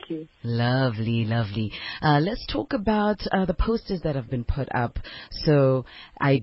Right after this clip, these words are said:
Speaker 2: did note one of the posters saying that Christianity is under attack. Defend your faith. Now, the march is set to be taking place on the twenty-second of August at ten A M. What is the conversation around that?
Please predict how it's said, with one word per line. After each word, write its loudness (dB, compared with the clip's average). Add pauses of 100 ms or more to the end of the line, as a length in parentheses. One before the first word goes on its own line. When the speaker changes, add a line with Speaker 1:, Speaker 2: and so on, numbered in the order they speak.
Speaker 2:
did 4
note 2
one 0
of 0
the -6
posters 0 (140)
saying 2
that -2
Christianity -2
is -4
under 0
attack. -6
Defend -2
your 2 (560)
faith. 2 (340)
Now, 4
the 0
march 2
is -4
set 0
to -8
be -4
taking -4
place -4
on -2
the -2
twenty-second -4
of -2 (100)
August -2
at -6 (160)
ten -2
A 0
M. 2
What -2
is -2
the -4
conversation -2
around 0
that? -4